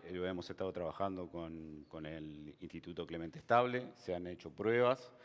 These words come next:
se siguen haciendo pruebas para mejorar el producto y sobre todo mejorar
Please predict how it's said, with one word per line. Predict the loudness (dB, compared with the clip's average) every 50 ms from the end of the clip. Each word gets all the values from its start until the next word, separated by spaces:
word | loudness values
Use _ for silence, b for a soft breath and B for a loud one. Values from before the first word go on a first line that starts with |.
| B B B
se | B -8 -8
siguen | -6 -4 -2 0 0 0
haciendo | -2 -2 -4 -6 -6 -6
pruebas | -4 -2 0 0 0 0
para | -2 -6 -6 -6
mejorar | -8 -8 -6 -4 -2 -2
el | -2 -4
producto | -4 -4 -4 -4 -4
y | -6
sobre | -6 -4 -6 -6 -4
todo | -2 0 0 0
mejorar | 0 -2 -4 -4 -2 0 4 6 6 6 4 2